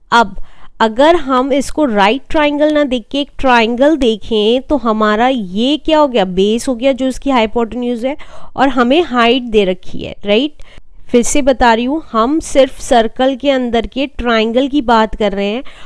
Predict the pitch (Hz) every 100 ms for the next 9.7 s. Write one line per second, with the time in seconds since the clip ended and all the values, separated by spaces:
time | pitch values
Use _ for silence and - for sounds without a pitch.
0 | - - 226 - 247 233 226 247 320 302
1 | 330 285 240 220 214 - 233 226 269 269
2 | 220 214 240 - 247 247 254 254 262 247
3 | 233 190 180 175 208 240 277 262 247 269
4 | 262 302 - - - - - - 202 196
5 | 185 233 247 285 330 - 285 285 277 269
6 | 269 277 269 302 202 202 208 285 - 240
7 | 220 196 185 - 180 220 202 233 - 226
8 | 220 214 247 - - 233 208 247 269 269
9 | 254 247 240 247 - 254